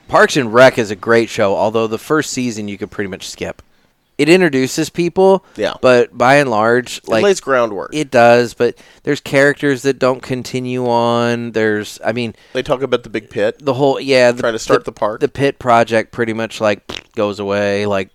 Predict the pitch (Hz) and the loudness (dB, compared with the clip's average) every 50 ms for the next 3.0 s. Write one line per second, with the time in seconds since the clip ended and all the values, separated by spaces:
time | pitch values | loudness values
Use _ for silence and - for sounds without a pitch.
0 | _ _ - 104 113 107 101 101 101 101 101 107 110 110 107 110 104 _ - - | _ _ -8 -6 -4 -2 -2 -2 -2 -4 -4 -6 -6 -6 -6 -8 -8 _ -14 -10
1 | 73 113 120 _ - - - - _ _ _ _ _ _ _ _ _ _ _ _ | -10 -10 -10 _ -16 -18 -18 -18 _ _ _ _ _ _ _ _ _ _ _ _
2 | - 180 180 160 135 131 135 139 143 135 - - - 120 117 113 110 107 107 - | 0 0 0 0 4 6 6 6 6 4 0 0 4 6 6 6 6 2 0 -4